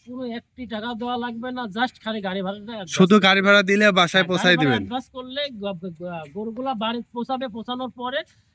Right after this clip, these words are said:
Speaker 1: এক হাতে দড়ি,
Speaker 2: সু-,
Speaker 1: এক হাতে দড়ি,
Speaker 2: সুস্থ
Speaker 1: এক হাতে
Speaker 2: সবল,
Speaker 1: টাকা।
Speaker 2: সুস্থ সবল দেখে ওরা নিতে পারবে?
Speaker 1: একবারে আমার গরুগুলা সুস্থ সবল দেখবে, যাচাই বাছাই করবে, তারপরে গরু নিবে।
Speaker 2: সুপ্রিয় দর্শকবৃন্দ,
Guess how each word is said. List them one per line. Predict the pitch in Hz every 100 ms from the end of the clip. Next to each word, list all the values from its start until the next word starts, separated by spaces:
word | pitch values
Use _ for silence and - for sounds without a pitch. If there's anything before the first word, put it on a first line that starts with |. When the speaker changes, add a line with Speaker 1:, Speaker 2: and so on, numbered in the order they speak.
| _
Speaker 1:
এক | 165 196
হাতে | 240 262
দড়ি, | 220 247
Speaker 2:
সু-, | 202
Speaker 1:
এক | 202
হাতে | 226
দড়ি, | 254 240
Speaker 2:
সুস্থ | 196 -
Speaker 1:
এক |
হাতে | 214
Speaker 2:
সবল, | 220 214 220
Speaker 1:
টাকা। | 220
Speaker 2:
সুস্থ | 185 202 190
সবল | 196 214 214
দেখে | 190 190 214
ওরা | 202 202 202
নিতে | 190 185 180
পারবে? | 170 139
Speaker 1:
একবারে | 113 220
আমার | 214 233
গরুগুলা | 202 226 220 240 233
সুস্থ | - 202 -
সবল | 240 240 240 240 226
দেখবে, | 170 214 190 220 254
যাচাই | 208 196 220 214
বাছাই | 208 247
করবে, | 233 214 214 202 247 220
তারপরে | 214 208 220 208
গরু | 175 160
নিবে। | 139 117 - - 147 - _ _ _ _ _ _ _
Speaker 2:
সুপ্রিয় | - 147 - 143 143
দর্শকবৃন্দ, | 139 135 - 175 165 175 185